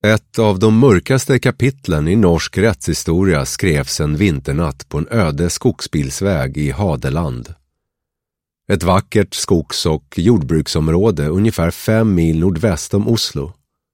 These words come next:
Två unga pojkar, arton och tjugo år gamla, genomförde här en regelrätt avrättning av två andra unga män på tjugotre år.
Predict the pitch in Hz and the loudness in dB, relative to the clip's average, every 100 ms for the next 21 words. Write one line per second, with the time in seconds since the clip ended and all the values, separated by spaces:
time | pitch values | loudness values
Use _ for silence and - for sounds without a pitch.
0 | _ _ _ _ _ _ _ _ _ _ | _ _ _ _ _ _ _ _ _ _
1 | _ _ _ - 120 123 113 95 90 110 | _ _ _ -2 6 8 8 6 4 4
2 | 82 - 90 78 65 _ _ _ _ _ | 2 2 -2 -2 -6 _ _ _ _ _
3 | - 120 82 - 98 98 - - 104 76 | 0 2 2 2 0 2 0 2 2 4
4 | 82 73 90 76 73 80 - 110 92 76 | 2 2 2 0 0 -2 0 2 2 0
5 | - 87 92 92 92 80 73 73 73 110 | -2 0 2 2 0 0 0 -2 0 0
6 | 73 71 90 - - 101 80 80 90 98 | 0 -2 -2 -4 -2 -2 0 -2 -4 -2
7 | 92 85 - 76 107 90 67 92 98 92 | -2 -2 -4 -2 -2 -4 -2 -2 0 0
8 | 76 69 65 65 65 76 80 80 - 67 | 0 -2 -2 -6 -8 -6 -4 -4 -4 -6
9 | 69 67 - | -6 -8 -10